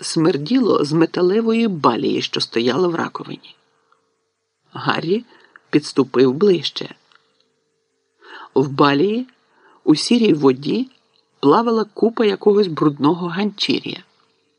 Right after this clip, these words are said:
«Що це?» запитав він тітку Петунію.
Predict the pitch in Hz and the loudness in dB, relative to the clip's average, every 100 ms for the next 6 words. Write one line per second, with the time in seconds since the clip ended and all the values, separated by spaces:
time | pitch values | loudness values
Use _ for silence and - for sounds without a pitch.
0 | _ _ _ _ _ _ _ _ _ _ | _ _ _ _ _ _ _ _ _ _
1 | _ _ _ - - 254 269 - - - | _ _ _ -14 -2 0 0 -4 -12 -14
2 | _ _ _ _ _ - 127 127 131 135 | _ _ _ _ _ -4 0 0 0 -2
3 | 135 127 131 123 123 131 135 135 - 113 | -2 -2 -2 -4 -4 -8 -4 -6 -4 -8
4 | 107 - | -8 -12